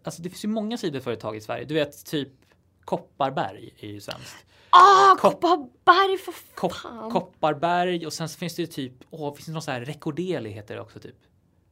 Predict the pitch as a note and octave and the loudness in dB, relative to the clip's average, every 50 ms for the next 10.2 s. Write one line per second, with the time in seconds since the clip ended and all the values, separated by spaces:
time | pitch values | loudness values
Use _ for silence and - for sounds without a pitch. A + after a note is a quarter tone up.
0 | _ _ _ _ _ _ - D3+ D3+ C#3+ - - C3+ G#2+ G#2+ B2 - G#3+ G#3 F#3 | _ _ _ _ _ _ -6 -4 -4 -4 -6 -8 -8 -8 -8 -10 -12 -14 -14 -14
1 | F#3 F3 F3 F3 C3 - D3+ A#3+ A#3 G#3+ _ - C#3 - D#3+ D3+ D3 - C#3+ F3+ | -16 -16 -16 -16 -14 -12 -12 -12 -14 -16 _ -14 -12 -10 -10 -10 -8 -8 -6 -4
2 | F3 C3 - - - - G2 A2 G#2+ G#2+ G#2+ G#2+ G#2 - _ _ _ _ - B2+ | -4 -4 -4 -6 -12 -16 -16 -14 -12 -12 -12 -14 -14 -18 _ _ _ _ -16 -16
3 | A#2+ G#2 G2+ G#2 - B2+ _ _ _ _ _ _ _ _ _ _ _ _ _ _ | -14 -14 -16 -18 -20 -20 _ _ _ _ _ _ _ _ _ _ _ _ _ _
4 | _ _ _ _ _ _ _ _ _ _ _ _ _ _ _ _ _ _ _ _ | _ _ _ _ _ _ _ _ _ _ _ _ _ _ _ _ _ _ _ _
5 | _ _ _ _ _ _ _ _ _ - C#4+ D4 C#4+ - - - - - - _ | _ _ _ _ _ _ _ _ _ -18 -16 -16 -16 -18 -20 -20 -20 -20 -20 _
6 | - C4+ C4+ - C4+ A#3+ C4 C4 - - - C#4+ B3+ C#4 D4+ D#4 D4 D4 C4+ C4 | -16 -14 -12 -10 -10 -10 -10 -12 -14 -14 -14 -12 -12 -12 -12 -14 -14 -14 -14 -12
7 | C4 C4 - C4 - - B3+ A#3+ G#3 G3 - - - G#3+ G#3+ G#3+ G3+ G#3 - A3 | -12 -12 -12 -12 -12 -12 -10 -10 -10 -12 -12 -12 -10 -10 -10 -10 -12 -14 -16 -18
8 | G#3+ G#3+ G#3+ G#3+ G#3+ G#3 G3+ G3+ C#4+ - - - - _ _ _ _ _ _ _ | -16 -16 -14 -14 -14 -12 -12 -12 -12 -12 -14 -16 -18 _ _ _ _ _ _ _
9 | - A#3 A3+ A3+ A3+ - _ G3 F#3 F#3 F#3+ F#3 F#3+ - A3 G#3+ - - A3+ G#3+ | -14 -12 -12 -12 -14 -16 _ -14 -12 -12 -12 -12 -12 -12 -12 -12 -10 -8 -8 -8
10 | G3+ G#3+ A3+ | -8 -10 -12